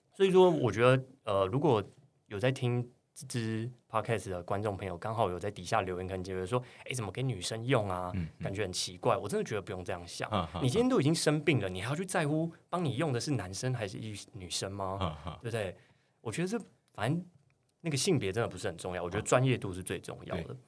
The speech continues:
Speaker 2: 有啊，
Speaker 1: 然后
Speaker 2: 那，那支影片我觉得你有，有，因为我印象最深就是第一个是你讲你影片拍的，就是我不知道的事，我有获得新知。
Speaker 1: 嗯。
Speaker 2: 然后第二个是那支影片就是讲，讲的过程让我觉得，哦，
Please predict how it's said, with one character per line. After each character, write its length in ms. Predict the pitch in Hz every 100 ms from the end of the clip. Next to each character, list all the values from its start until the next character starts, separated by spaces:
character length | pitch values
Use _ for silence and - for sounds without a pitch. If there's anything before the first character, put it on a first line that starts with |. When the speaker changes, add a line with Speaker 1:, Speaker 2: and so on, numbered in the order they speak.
| -
Speaker 2:
有 140 | 98
啊， 40 |
Speaker 1:
然 80 | 104
后 80 | 123
Speaker 2:
那， 80 | 110
那 120 | 143
支 160 | 131 139
影 140 | 117
片 180 | 90 127
我 80 | 117
觉 180 | 104 120
得 60 |
你 120 | 110 104
有， 200 | 95 - -
有， 460 | 104 95 90 - - _ _
因 160 | 160 156
为 120 | 156
我 140 | - 226
印 80 | 170
象 120 | 170
最 140 | 160
深 160 | 151 147
就 80 | 143
是 280 | 143 135 - _
第 100 | -
一 40 | 151
个 100 | 127
是 220 | 135 123
你 140 | - 110
讲 260 | - 101 85 82 -
你 160 | 101 95
影 180 | 110 95
片 160 | 127
拍 240 | 120 113 104
的， 180 | 95 -
就 100 | 113
是 40 |
我 120 | 104 98
不 140 | -
知 160 | - 107
道 140 | 98
的 80 | 85
事， 200 | - 85 -
我 120 | 107
有 100 | 98
获 220 | - 113
得 180 | 82 85
新 380 | - - 101 92
知。 260 | - 82 82 -
Speaker 1:
嗯。 260 | 123 107 113 -
Speaker 2:
然 120 | 120
后 60 | 120
第 120 | 131
二 60 | 113
个 80 |
是 120 | 98 117
那 120 | 113
支 100 | 113
影 80 | 95
片 140 | 101
就 60 | 104
是 80 | 95
讲， 320 | 98 92 87
讲 180 | 92 87
的 80 |
过 160 | 85 104
程 80 | 95
让 80 | 90
我 60 |
觉 100 | 85
得， 80 | 78
哦， 240 | - 170